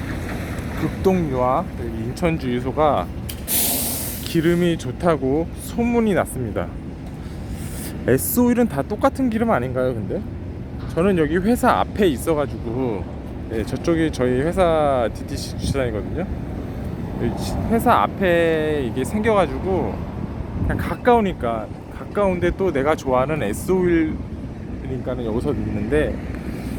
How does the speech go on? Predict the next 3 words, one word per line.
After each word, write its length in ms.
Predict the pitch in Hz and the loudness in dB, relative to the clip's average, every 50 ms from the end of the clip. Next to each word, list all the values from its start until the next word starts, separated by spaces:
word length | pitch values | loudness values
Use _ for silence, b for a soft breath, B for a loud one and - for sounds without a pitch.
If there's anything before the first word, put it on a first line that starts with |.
| B B B B - - - - | B B B B -6 -6 -2 2
여기 880 | 110 127 147 156 160 185 190 185 185 185 180 180 180 180 175 175 165 131 123 | 4 4 4 4 2 2 4 4 4 4 4 4 2 2 2 2 2 2 2
요 100 | 135 147 147 - - 123 117 | 2 2 0 0 -2 -4 -2
주유소가 840 | 113 - - 165 165 175 170 170 160 143 175 190 185 165 123 92 87 | 0 2 4 4 4 4 4 2 2 4 6 6 6 6 6 4 2